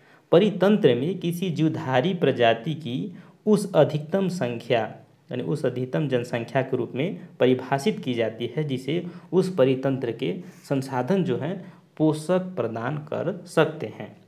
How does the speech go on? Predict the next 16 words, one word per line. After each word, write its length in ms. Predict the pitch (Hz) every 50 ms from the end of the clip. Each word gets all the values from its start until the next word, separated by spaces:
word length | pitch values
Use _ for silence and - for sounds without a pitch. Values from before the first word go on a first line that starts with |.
| _ _ -
यानी 180 | 127 120 123 123
कि 100 | 131 123
याद 180 | 120 127 127 131
रखिएगा 300 | 127 127 143 135 123 120
दोस्तों 360 | 120 123 120 - - 170 170 170
कि 280 | 170 165 160 156 - -
वहन 300 | 120 120 120 123 143 143
क्षमता 400 | 135 - - 123 113 113 117 135
या 100 | 139 139 123
जनसंख्या 500 | 113 113 113 113 - 117 117 - 127 120
वहन 200 | 110 113 117 113
क्षमता 340 | 110 - 117 110 - - 139
किसी 260 | 135 135 123 - - 123
भौगोलिक 460 | 127 - 123 110 120 120 135 147 147
क्षेत्र 320 | - 131 120 - 123 117 120
के 160 | - 160